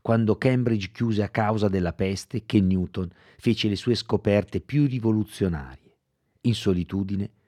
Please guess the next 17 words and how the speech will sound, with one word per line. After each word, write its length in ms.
formulò 640
le 120
leggi 320
del 220
moto 520
e 160
la 80
legge 320
della 240
gravitazione 840
universale, 800
gettando 600
le 120
basi 420
della 260
fisica 560
classica. 680